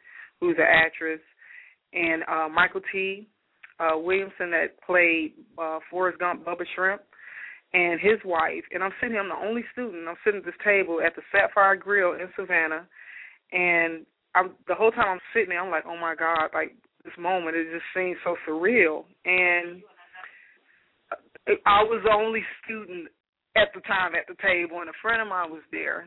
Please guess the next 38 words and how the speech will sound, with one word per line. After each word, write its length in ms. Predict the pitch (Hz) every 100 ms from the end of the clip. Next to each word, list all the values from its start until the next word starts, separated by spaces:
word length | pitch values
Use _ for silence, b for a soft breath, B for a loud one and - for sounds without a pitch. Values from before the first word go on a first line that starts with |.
| -
that 260 | 165 165 - 165
worked 240 | 190 202 -
for 80 | -
the 60 |
college. 420 | - 160 165 - - B B B - -
So 400 | 202 185 180 180 _ _ -
as 100 | 185 240
we 80 | 269
sat 180 | 254 240
there 100 | 185
dining, 680 | 175 208 247 196 175 165 175
and 240 | 170 165
I 80 | 165 190
remember 380 | 196 208 202 190
having 260 | 185 170
this 160 | 170 160
moment 320 | 170 208 202
of 80 | 165 -
feeling 240 | 185 175
like, 180 | 165 170
"Okay, 240 | 175 175
what 160 | 165 180
do 120 | 175
I 120 | 165
do? 160 | 160 160
I'm 80 | 160
playing 300 | 202 202 196
basketball. 580 | 185 180 180 165 165
I 80 | 160
wanna 260 | 165 185 208
play 200 | 214 202
professionally. 640 | 196 - 175 170 175 165
I 100 | 160
wanna, 460 | 160 165 185 190 196 B B B B
you 140 | 175
know, 80 | 170
I 100 | 165
wanna 280 | 160 185